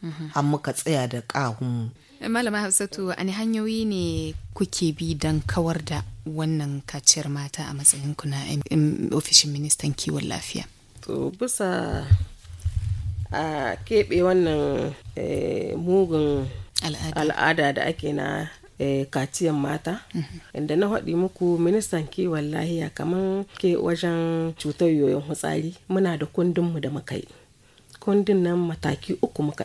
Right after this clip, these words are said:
Speaker 3: ɗauke shi. Na fari, kowa ya san wannan al'ada, ana yi wa a yi rigakafinta.
Speaker 1: Mhm.
Speaker 3: Kenan muka sa babban vole bisa rigakafi.
Speaker 1: Mhm.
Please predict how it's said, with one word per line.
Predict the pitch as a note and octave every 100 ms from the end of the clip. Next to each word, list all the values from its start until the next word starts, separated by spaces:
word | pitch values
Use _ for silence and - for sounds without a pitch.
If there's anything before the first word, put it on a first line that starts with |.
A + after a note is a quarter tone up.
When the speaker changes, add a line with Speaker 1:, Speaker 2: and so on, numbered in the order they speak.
| -
Speaker 3:
ɗauke | C3+ - C3+
shi. | - - - -
Na | A3+
fari, | A3 B3 G#3+ D#3+ - - - -
kowa | D4 C4+ C4+
ya |
san | C4 C#4
wannan | C4 G3 C#3+
al'ada, | - F#3 D#3+ - - - -
ana | - A3+ E3
yi | E3
wa | F3 F3 -
a | E3
yi |
rigakafinta. | E3 C#3+ C3 C3 A#2+ - - -
Speaker 1:
Mhm. | E3 D#3 D#3 - - - - - -
Speaker 3:
Kenan | D#3+ E3 F#3+
muka | G3+ G3+
sa | - F3 D#3 D3 - - - -
babban | E3 D#3 D3+ E3 A3+ B3 A#3+ - -
vole | E3+ E3+ F3 F#3
bisa | D#3 F3 E3+ C3+ C3+ - - -
rigakafi. | - E3 - - D3 -
Speaker 1:
Mhm. | -